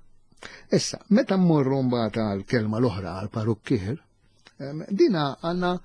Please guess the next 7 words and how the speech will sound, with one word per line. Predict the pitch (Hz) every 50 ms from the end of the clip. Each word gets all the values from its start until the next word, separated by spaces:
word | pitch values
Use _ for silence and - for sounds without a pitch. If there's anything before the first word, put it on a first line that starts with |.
| - - - - - - - - _ _ _ _ - _ - - - - - -
maħniex | - 190 175 139 180 220 196 - - - -
ċerti | _ - - - 135 120 107 - - 120 107
daqs | 110 107 - - - - -
barbier | 147 107 101 101 101 104 104 104 101 95 101 117 131
minn | 139 117 107 101
fejn | - 90 90 85 85
ġejja. | 87 - - - 60 104 123 143